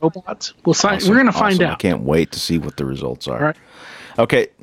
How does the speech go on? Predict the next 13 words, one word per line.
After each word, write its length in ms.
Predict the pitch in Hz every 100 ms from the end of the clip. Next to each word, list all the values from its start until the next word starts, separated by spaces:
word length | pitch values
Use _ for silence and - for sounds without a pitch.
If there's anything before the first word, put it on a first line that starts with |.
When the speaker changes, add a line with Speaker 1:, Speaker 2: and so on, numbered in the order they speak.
| - - - _ _ _ _ _ -
Speaker 1:
So, 100 | -
yeah, 240 | 202 165
so 220 | 127 170 165
if 80 |
you 60 | 175
guys 140 | 190 202
Speaker 2:
Yeah. 200 | 226 -
Speaker 1:
wanna 180 | 196 156
pull 260 | - 202
this 260 | 202 196 -
up 280 | 190 165 -
at, 240 | 156 156
uh, 320 | 180 147 139